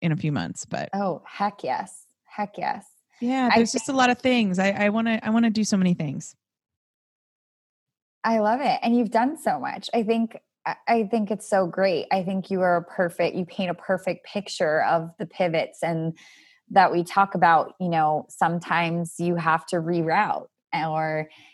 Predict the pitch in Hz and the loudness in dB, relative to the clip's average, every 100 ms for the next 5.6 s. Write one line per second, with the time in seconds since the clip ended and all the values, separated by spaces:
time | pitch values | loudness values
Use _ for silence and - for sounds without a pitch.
0 | _ - 180 165 156 - 175 165 180 196 | _ -4 -2 0 -2 0 0 2 2 2
1 | 170 170 170 175 165 165 175 165 160 - | 2 0 0 -2 0 -2 -2 -4 -6 0
2 | 185 208 - 175 - 170 165 - 165 - | 4 4 2 -4 -2 -6 -4 0 0 0
3 | - 180 170 165 165 165 175 175 165 160 | 0 0 2 2 2 2 2 0 0 -4
4 | 175 170 156 - 196 180 180 175 160 165 | -4 -4 -8 -2 2 2 2 0 0 -2
5 | 165 160 175 175 175 | -4 -2 -2 0 -2